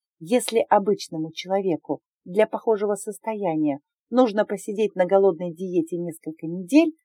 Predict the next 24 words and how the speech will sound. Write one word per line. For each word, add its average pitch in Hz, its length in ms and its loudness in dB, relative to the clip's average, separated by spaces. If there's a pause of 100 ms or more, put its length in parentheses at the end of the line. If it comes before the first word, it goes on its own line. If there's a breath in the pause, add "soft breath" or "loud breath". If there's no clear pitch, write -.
(200)
а 175 100 -4
то - 140 -4
и 156 120 0
месяцев, 214 560 0 (500)
то 311 140 10
для 226 180 4
меня 226 260 4
достаточно 240 640 0
пару 247 320 2
дней 226 240 -4
без 170 200 -8
еды, 185 340 0 (300)
и 240 80 -8
всё, 190 360 -2 (180)
я 185 200 4
слягу. 170 540 0 (640)
Пожалуй, 208 480 2
прежде 190 480 0
чем 156 220 -12
ложиться 160 420 -10
сегодня 156 380 -8
спать, - 420 4 (400)
надо 190 280 2
поесть 160 580 -8